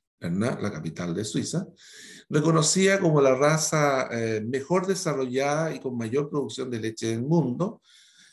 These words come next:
Eh, tiene el pelo corto, completamente blanco, con algunas manchas negras en la ubre, orejas y nariz, ocasionalmente nada más. Sus orejas son, eh, rectas, erectas,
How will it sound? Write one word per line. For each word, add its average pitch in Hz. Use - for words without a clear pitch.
Eh, 107
tiene 165
el 123
pelo 123
corto, 170
completamente 147
blanco, 139
con 123
algunas 120
manchas 123
negras 117
en 107
la 104
ubre, 127
orejas 120
y 107
nariz, 107
ocasionalmente 113
nada 107
más. 190
Sus 156
orejas 160
son, 151
eh, 107
rectas, 196
erectas, 180